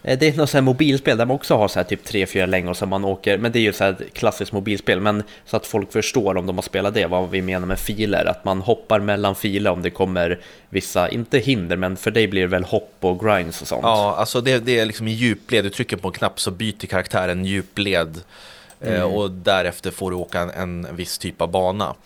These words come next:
Speaker 2: Eh, men det som slog mig när jag började spela, det var att jag tryckte ju på A-knappen på Xbox, har jag spelat det här. Och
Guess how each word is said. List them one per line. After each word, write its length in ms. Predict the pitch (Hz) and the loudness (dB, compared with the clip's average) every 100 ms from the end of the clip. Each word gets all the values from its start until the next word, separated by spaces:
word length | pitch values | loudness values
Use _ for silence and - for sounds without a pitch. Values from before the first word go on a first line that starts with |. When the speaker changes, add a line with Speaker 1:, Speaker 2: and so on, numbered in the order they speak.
| - - - - - | -20 -16 -16 -18 -6
Speaker 2:
Eh, 140 | 101 - | -4 -2
men 240 | 135 143 135 | -2 -2 -4
det 180 | 135 143 | -2 0
som 160 | 156 | 0
slog 380 | 143 214 277 143 | -2 -2 -4 -4
mig 240 | 95 87 - _ - | -4 -4 -8 _ -4
när 120 | 117 | -2
jag 80 | 104 | 2
började 160 | 110 | 0
spela, 280 | - 135 147 | 2 2 2
det 60 | 120 | 2
var 100 | 160 | -2
att 160 | 156 | -2
jag 140 | 165 - | -4 -2
tryckte 220 | 180 175 | -4 -4
ju 60 | - | -4
på 100 | - | 0
A-knappen 840 | - 110 - 170 - - 90 95 | 4 4 2 -4 -4 -2 -2 -2
på 360 | - 95 90 92 104 | -4 0 2 2 -2
Xbox, 340 | - - - 90 | -4 -4 -4 -4
har 40 | |
jag 60 | 78 | -4
spelat 280 | 82 76 - | -4 -6 -8
det 60 | |
här. 220 | 71 80 - - - - - - - | -8 -8 -10 -20 -20 -18 -20 -14 2
Och 320 | 135 123 - | 6 6 4